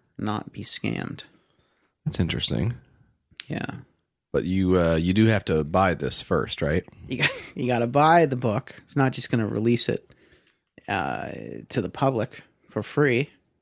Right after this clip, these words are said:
Speaker 2: What other, what kind of scams, though, is he gonna tackle?
Speaker 1: Online scams, dating scams, telephone scams,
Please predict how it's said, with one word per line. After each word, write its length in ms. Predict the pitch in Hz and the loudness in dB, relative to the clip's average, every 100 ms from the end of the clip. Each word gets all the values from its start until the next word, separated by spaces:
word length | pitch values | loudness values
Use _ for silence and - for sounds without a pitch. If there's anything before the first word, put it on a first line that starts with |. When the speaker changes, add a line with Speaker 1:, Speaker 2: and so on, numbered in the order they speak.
| _ | _
Speaker 2:
What 160 | 104 120 | 2 4
other, 180 | 147 104 | 6 8
what 160 | 139 | 6
kind 140 | - 160 | 4 2
of 80 | 131 | 2
scams, 440 | - 113 78 76 | 4 2 2 0
though, 260 | 76 60 64 | 0 2 2
is 180 | 69 | 0
he 80 | - | 0
gonna 180 | 78 76 | 0 0
tackle? 440 | - 82 62 - - - - - | 2 2 0 -4 -6 -12 -20 -2
Speaker 1:
Online 400 | 160 190 156 120 | 2 4 4 2
scams, 460 | - - 98 104 - | -2 -4 -6 -6 0
dating 300 | 180 185 151 | 4 6 4
scams, 460 | - 113 90 131 - | 2 -2 -6 -10 -4
telephone 540 | 214 196 151 135 113 | 0 0 0 -2 -2
scams, 600 | 113 - 101 76 - - | -6 -6 -6 -6 -8 -10